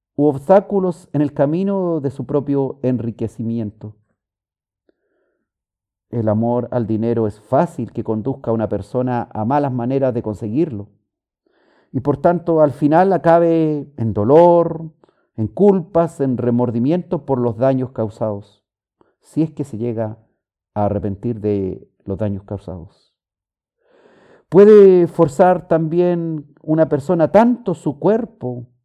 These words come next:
su salud, en su pasión por obtener esos dineros y esas riquezas,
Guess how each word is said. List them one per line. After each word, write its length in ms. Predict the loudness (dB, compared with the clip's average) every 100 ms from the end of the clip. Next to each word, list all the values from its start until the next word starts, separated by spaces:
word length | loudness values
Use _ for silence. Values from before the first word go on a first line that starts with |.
| _ _ _ _ _ _ _ _ _ _ _
su 160 | -12
salud, 480 | -2 0 0 -2 -6 -14 _ _ _ _
en 100 | -8
su 160 | -6 -4
pasión 360 | -4 0 -2
por 180 | 0 -4
obtener 720 | -4 -4 -2 0 -2 -4 -12 -20 _ _
esos 320 | -8 -8 -6 -6
dineros 480 | -4 -2 -4 -6
y 80 | -8
esas 200 | -8 -8
riquezas, 480 | -8 -6 -6 -6